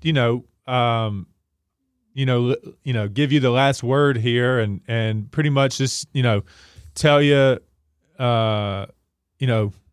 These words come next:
I think I said this to you maybe at the last Excellence, like, you know, you line 'em up and say, "Go,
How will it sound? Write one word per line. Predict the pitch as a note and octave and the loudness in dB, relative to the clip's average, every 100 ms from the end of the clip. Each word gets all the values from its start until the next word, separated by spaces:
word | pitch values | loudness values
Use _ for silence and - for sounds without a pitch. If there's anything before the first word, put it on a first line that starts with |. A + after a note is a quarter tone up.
| _ _ _ | _ _ _
I | B2 | -4
think | E3+ | 0
I | D3 | 0
said | A#2 C3 | 0 0
this | A#2 A#2 - | 0 -2 -4
to | - C3 | -2 0
you | A#2 | 2
maybe | A#2 A#2 | 2 2
at | A2 | 2
the | A2 | 2
last | A2+ G#2+ | 2 0
Excellence, | - A#2+ - G#2 F2 | -2 -4 -2 -6 -4
like, | G#2 F#2+ - _ | -4 -6 -10 _
you | A#2+ | -6
know, | G#2+ F#2+ F2+ - | -4 -4 -6 -14
you | A2+ C#3+ C#3+ | -4 0 2
line | C3+ C#3 | 4 4
'em | B2+ | 2
up | C3 C3 | 2 2
and | A#2+ | 0
say, | G#2+ B2 | 0 0
"Go, | A#2 B2 A#2+ G#2 F#2+ | 2 4 4 2 0